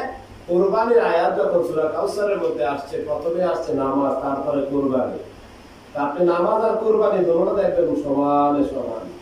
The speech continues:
অর্থাৎ অজু যখন করতে সময় অন্তর পবিত্র হবে, আপনার নামাজ আদায় হবে। সূরা ফাতিহা সাতটা আয়াত পাঠ করেছেন, সেজদায় গিয়ে সাতটা অঙ্গ লাগিয়ে ওই অঙ্গের সাথে দিল লাগবে।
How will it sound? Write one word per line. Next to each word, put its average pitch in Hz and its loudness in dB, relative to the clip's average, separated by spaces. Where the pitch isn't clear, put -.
অর্থাৎ 175 -2
অজু 180 4
যখন 240 4
করতে - 0
সময় 202 2
অন্তর 185 0
পবিত্র 170 0
হবে, 220 4
আপনার 226 -4
নামাজ 254 0
আদায় 220 2
হবে। 135 0
সূরা 208 2
ফাতিহা 247 0
সাতটা - -4
আয়াত 233 0
পাঠ 233 -2
করেছেন, 277 2
সেজদায় 262 2
গিয়ে 269 4
সাতটা 240 -2
অঙ্গ 262 4
লাগিয়ে 254 2
ওই - 6
অঙ্গের 320 4
সাথে 277 0
দিল 262 4
লাগবে। - 0